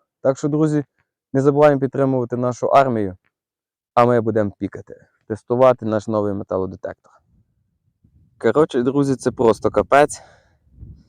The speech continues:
Перейшли з оранки, дощ падає, ну це просто, ну вже перестав, дякувати Богу. Падав дощ,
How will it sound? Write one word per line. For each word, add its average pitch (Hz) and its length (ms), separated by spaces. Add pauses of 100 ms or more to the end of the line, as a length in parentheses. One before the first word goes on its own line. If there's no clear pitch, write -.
(320)
Перейшли 120 340
з - 140
оранки, 135 560 (140)
дощ 131 420
падає, 135 440
ну 113 220
це 139 160
просто, 127 440
ну 120 120
вже 139 220
перестав, 123 560
дякувати 98 440
Богу. - 300 (440)
Падав 139 340
дощ, 127 540